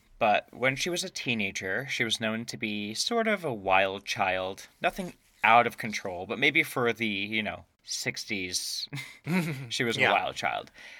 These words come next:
Speaker 1: Um,
Speaker 2: All right.
Speaker 1: she
Speaker 2: She
Speaker 1: would
Speaker 2: was
Speaker 1: get
Speaker 2: into
Speaker 1: kicked
Speaker 2: that, that rock and roll, the devil's music.
Speaker 1: Exactly, exactly. Low cut blouses and ankle.
Speaker 2: <laughs>
Speaker 1: Um, so she was known to be kicked out of some school dances for being, you know,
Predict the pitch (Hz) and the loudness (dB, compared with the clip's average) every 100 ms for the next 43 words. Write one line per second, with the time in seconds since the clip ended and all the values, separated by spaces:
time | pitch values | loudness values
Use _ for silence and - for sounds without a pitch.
0 | - - 117 113 107 107 95 - - _ | -2 4 6 6 4 0 0 -6 -20 _
1 | - - 151 131 127 127 123 113 110 - | -6 0 0 2 0 2 4 4 4 -2
2 | - 110 _ - 135 123 - 135 131 147 | -20 -20 _ -2 6 6 4 -12 4 6
3 | 143 151 123 131 131 110 104 117 120 120 | 8 4 2 2 2 0 -2 2 2 0
4 | 110 123 127 110 - - 113 104 95 - | 4 4 4 0 -4 2 6 8 6 0
5 | - - - 110 98 110 98 - - - | -10 -8 -4 -4 -2 -2 -4 -6 -10 -10
6 | - 104 117 123 139 - 107 98 107 - | -10 2 4 4 2 -2 -2 -4 -4 -4
7 | 151 - - 104 101 104 202 156 180 - | -4 -6 -8 -8 -6 -6 -4 -4 -4 -6
8 | 349 - - - - - 127 123 117 117 | -12 -12 -14 -16 2 8 10 12 10 4
9 | 120 - - - 160 196 170 175 - 190 | -6 -12 -8 -4 2 6 6 6 2 0
10 | 208 202 143 135 135 131 - 139 - 123 | 0 0 0 0 -2 -4 0 2 6 6
11 | 120 123 117 - - 120 117 110 98 98 | 6 0 0 -2 -2 -4 -4 -2 -2 -2
12 | 92 - 90 101 - 110 113 104 101 101 | -4 -6 -6 -6 -4 -6 -4 -4 -4 -6
13 | 117 113 117 101 98 | -10 -6 -2 0 -2